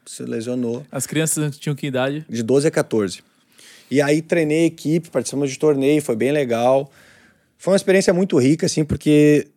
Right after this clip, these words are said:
Speaker 1: nunca mais pude voltar lá. A senhora que eu morava na casa já faleceu, né, a, a dona Cecília Williams, que eu morava na casa dela, ela já faleceu. Depois eu fiquei sabendo que ela faleceu através do professor Cal, que a gente conversava bastante por e-mail, daí ele me contou que ela tinha falecido e tal.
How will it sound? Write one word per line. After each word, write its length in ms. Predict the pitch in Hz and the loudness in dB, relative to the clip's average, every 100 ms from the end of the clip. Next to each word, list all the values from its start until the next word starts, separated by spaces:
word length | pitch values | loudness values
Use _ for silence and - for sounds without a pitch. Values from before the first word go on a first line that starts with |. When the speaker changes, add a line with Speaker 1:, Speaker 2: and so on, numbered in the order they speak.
| _ | _
Speaker 1:
nunca 240 | 233 160 185 | -4 0 2
mais 180 | 175 | 2
pude 220 | 165 180 151 | 0 -4 0
voltar 420 | 151 143 - 139 | -2 0 0 2
lá. 300 | 131 143 233 _ _ _ _ _ _ _ _ | 2 0 -6 _ _ _ _ _ _ _ _
A 300 | - 131 135 | -6 0 0
senhora 360 | 131 - 147 156 | 0 0 2 2
que 100 | 156 | 0
eu 40 | |
morava 340 | 143 135 135 143 | 0 2 2 0
na 120 | 131 | -2
casa 300 | - 135 131 | 0 0 0
já 120 | 131 | -2
faleceu, 560 | 127 143 127 - 123 208 _ _ _ _ _ _ | 2 0 0 -2 -4 -4 _ _ _ _ _ _
né, 420 | 147 139 120 120 113 - | -16 -10 -6 -6 -8 -12
a, 180 | 110 107 | -10 -8
a 20 | |
dona 240 | 107 120 | -6 -6
Cecília 420 | 117 117 - 127 | -8 -10 -6 -2
Williams, 420 | 120 110 135 143 - | 0 0 -2 -8 -10
que 100 | 117 | -6
eu 40 | |
morava 320 | 113 113 117 | -4 -2 -2
na 100 | 120 | -4
casa 240 | 110 117 113 | -4 -4 -2
dela, 260 | 107 113 135 | -2 -2 -2
ela 140 | 110 | -6
já 120 | 104 | -6
faleceu. 500 | 98 110 107 - 117 143 - - - - _ | -6 -6 -6 -4 -6 -6 -16 -20 -20 -20 _
Depois 280 | 117 120 123 | -6 0 0
eu 60 | 127 | 0
fiquei 160 | - | -2
sabendo 320 | 127 127 117 | -2 0 -2
que 60 | 131 | 0
ela 80 | 123 | 0
faleceu 280 | - 120 123 | 0 -2 -2
através 320 | 123 117 120 | -2 0 -2
do 60 | |
professor 340 | 117 117 - 120 | -4 -12 -6 -6
Cal, 240 | - 123 | 0 -2
que 80 | 123 | 0
a 40 | |
gente 160 | 117 113 | -6 -6
conversava 400 | - 117 110 120 | -4 -4 0 0
bastante 340 | 117 113 127 113 | 0 -4 -6 -6
por 160 | 127 | -6
e-mail, 440 | 117 107 117 139 107 | -4 -4 -4 -2 -2
daí 100 | 107 | -2
ele 100 | 117 | -2
me 120 | 120 | -4
contou 360 | - 117 - | -6 -6 -8
que 60 | 123 | -8
ela 80 | 110 | -10
tinha 140 | - | -14
falecido 400 | - 120 - - | -14 -14 -12 -10
e 20 | |
tal. 220 | 131 135 | -10 -12